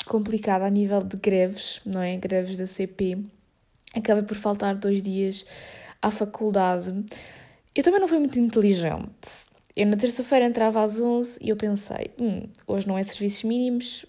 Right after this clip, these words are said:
eu hei de ter ali um comboio. Vou cedo", e acabei por ir mais cedo a achar, "Eu vou ter um comboio." Mas em vez de ir ao site,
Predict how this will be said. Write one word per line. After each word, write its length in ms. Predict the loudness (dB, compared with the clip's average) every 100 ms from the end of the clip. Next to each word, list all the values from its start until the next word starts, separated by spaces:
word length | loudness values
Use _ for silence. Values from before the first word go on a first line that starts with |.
| _ _ _ _ -2
eu 120 | 2 2
hei 120 | 0
de 40 |
ter 160 | -2 -2
ali 140 | 0
um 140 | -2 0
comboio. 500 | 2 4 2 2 -4 -6
Vou 140 | -4
cedo", 480 | -2 2 4 4 2
e 140 | -4
acabei 320 | -2 0 0 -2 -6 _ _ -2
por 160 | 2
ir 240 | 2 0 -6 -18 -18 -6
mais 340 | 2 4 4 2
cedo 380 | 2 4 4 2
a 80 | -2
achar, 260 | -2 0
"Eu 80 | 0
vou 120 | -2
ter 160 | -4 -2
um 100 | -2
comboio." 400 | 0 0 -2 -2
Mas 140 | -2
em 100 | 0
vez 200 | 2 2
de 80 | 4
ir 80 | 4
ao 100 | 4
site, 580 | 2 2 2 2 -4